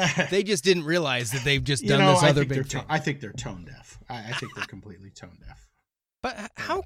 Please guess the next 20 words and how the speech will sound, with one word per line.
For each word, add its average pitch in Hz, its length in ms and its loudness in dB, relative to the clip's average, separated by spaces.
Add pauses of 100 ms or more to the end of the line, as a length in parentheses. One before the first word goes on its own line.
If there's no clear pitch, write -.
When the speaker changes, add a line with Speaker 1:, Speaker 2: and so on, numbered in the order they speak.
Speaker 2:
how 311 160 -6
Speaker 1:
I 165 120 2
Speaker 2:
could 196 60 6
Speaker 1:
don't 190 140 0
see, 240 160 4
I - 20 2
don't 190 100 2
Speaker 2:
anyone 202 200 2
Speaker 1:
think 180 160 -6
they 180 120 0
see 185 180 -2
the 175 100 -2
connection. 165 480 -8 (340)
Speaker 2:
How 311 120 -2
could 285 220 -8
anyone 190 580 -8 (300)
with 160 320 -10
any 294 240 -8
kind 170 340 -8
of, 127 180 -12